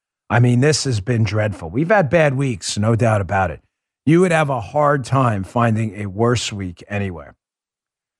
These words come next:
Between the inflation numbers, the low approval ratings, the low approval ratings amongst Hispanic voters, uh, the failure of, uh, his, his voting rights bill because they won't back the filibuster,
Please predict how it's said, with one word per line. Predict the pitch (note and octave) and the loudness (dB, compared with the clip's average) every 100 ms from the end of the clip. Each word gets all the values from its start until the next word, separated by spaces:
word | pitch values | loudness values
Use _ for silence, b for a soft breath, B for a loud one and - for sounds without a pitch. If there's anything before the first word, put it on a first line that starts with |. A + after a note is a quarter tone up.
| _ _ | _ _
Between | B2+ - C3 A#2 | -6 0 2 2
the | A2 | 0
inflation | F#2 - C#3+ D3+ - C3 | -4 0 2 2 0 2
numbers, | C3 A#2 A#2+ A#2+ G#2 | 2 2 0 0 -2
the | A2+ F#2+ | -6 -2
low | A2+ C3 | 2 2
approval | B2+ - B2 G#2+ | 0 -2 -2 -2
ratings, | G#2 G#2+ G#2 G#2+ F#2 | -2 -2 -2 -2 -4
the | G2+ | -4
low | G#2 G#2 | -2 -2
approval | F#2 C3 G#2+ | 0 0 2
ratings | G#2 G#2 G2+ F#2+ | 0 0 -2 -6
amongst | G2+ F#2+ F2+ | -6 -8 -10
Hispanic | - - - A#2+ A#2+ G2 | -16 -10 -4 0 0 -2
voters, | G#2 G#2 G2+ G2+ - _ _ _ _ | -4 -2 -2 -6 -8 _ _ _ _
uh, | G2+ F#2 | 0 0
the | F#2 | -4
failure | - C#3 C#3 B2+ A2+ G2+ | 0 2 4 2 0 -2
of, | F#2 E2+ | -4 -4
uh, | F#2+ E2+ E2+ | -2 -2 -2
his, | A2+ G2 | -2 -2
his | F#2+ G#2 F2+ | -4 -8 -6
voting | - B2+ B2 A2+ | 0 2 2 0
rights | G#2+ B2 A#2+ - | 2 0 0 -2
bill | B2+ A#2+ A#2+ | 2 2 2
because | A2 G2 G#2+ F#2 | 0 -2 -2 -2
they | G#2 | 0
won't | A2 A2+ | 0 0
back | A#2+ A2 - | 0 -2 -4
the | G#2 | -10
filibuster, | - G#2+ G#2+ A2 G2 - G2+ F#2 | -4 -2 -2 -2 -2 -4 -8 -8